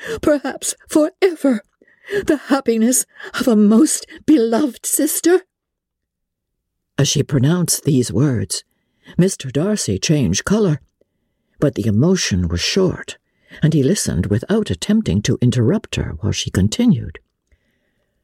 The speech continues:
"I have every reason in the world to think ill of you. No motive can excuse the unjust and ungenerous part you acted there. You dare not,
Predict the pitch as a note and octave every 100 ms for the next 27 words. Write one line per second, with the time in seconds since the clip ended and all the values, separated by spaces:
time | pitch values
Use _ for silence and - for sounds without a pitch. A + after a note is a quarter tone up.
0 | _ _ _ _ _ _ _ - - -
1 | - A3 F3+ F3+ F3+ A3+ A#3+ A3 A3 A#3
2 | G#3 F#3+ A#3 G#3+ F3 G3+ F#3+ G#3 G3+ G3
3 | G#3+ F#3+ D3 F#3+ G#3+ A3+ G3+ G3 G3 F3+
4 | E3+ G3 G#3+ - _ _ _ - - -
5 | B3+ C4+ C4 A#3+ A3 A3+ G3+ A3 - A3+
6 | A3 - - B3 A3 G#3 - - - A#3+
7 | B3 D4 B3 G#3+ A3+ B3+ G#3 - - _
8 | - B3 A3 - C#4+ C4 G#3 C#4 D4 B3+
9 | A3 G#3 - C4+ B3 F#3+ - A#3+ - B3+
10 | - G3+ F#3+ - C4 G#3 D3+ G3 _ _
11 | _ _ _ - - B3+ B3+ A3+ B3+ A3
12 | F#3+ D#3+ E3